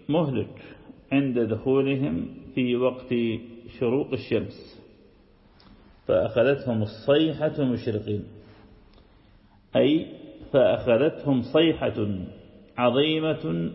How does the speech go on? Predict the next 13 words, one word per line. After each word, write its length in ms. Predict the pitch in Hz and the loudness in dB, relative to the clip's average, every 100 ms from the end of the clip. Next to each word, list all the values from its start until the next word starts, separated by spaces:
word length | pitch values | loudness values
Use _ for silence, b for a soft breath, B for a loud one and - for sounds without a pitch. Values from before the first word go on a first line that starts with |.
| - - | -12 -8
هائلة 960 | - 131 127 123 139 160 156 156 160 | 2 4 6 4 0 0 0 0 -2
مهلكة 640 | 143 156 139 135 110 110 - - - - - - - - _ _ b b b b b - 127 | -2 0 0 -2 -4 -8 -10 -18 -20 -20 -20 -20 -20 -20 _ _ b b b b b -8 2
وقت 440 | 139 143 - 151 151 180 - - - - - | 4 4 -2 0 2 0 -6 -14 -20 -20 -2
شروق 340 | 123 135 - | 0 0 -2
الشمس، 680 | 139 - - 82 - - - - - - - - - _ _ _ _ _ _ _ b b b b b b _ | -6 -4 -4 -4 -10 -18 -20 -20 -20 -20 -20 -20 -20 _ _ _ _ _ _ _ b b b b b b _
فجعلنا 720 | 131 127 135 143 170 165 156 | -2 2 4 4 2 2 2
عاليها 800 | 131 143 139 156 170 160 160 156 - | 2 2 4 4 4 4 4 2 4
سافلها، 640 | 139 123 127 104 104 101 - - - - - - _ _ _ b b b b b _ - | 4 4 2 -4 -4 -8 -12 -20 -20 -20 -20 -20 _ _ _ b b b b b _ 2
وأمطرنا 920 | 127 127 127 123 160 165 147 135 127 | 4 4 2 2 2 4 2 2 2
عليهم 760 | 113 127 139 151 143 127 120 117 | 2 2 4 4 2 0 0 0
حجارة 920 | 131 113 123 135 143 139 127 127 117 | -2 0 4 4 6 2 0 0 0
من 300 | 110 123 151 | 0 0 -2
سجيل، 600 | - 147 139 165 127 - | -2 -2 0 0 -2 -6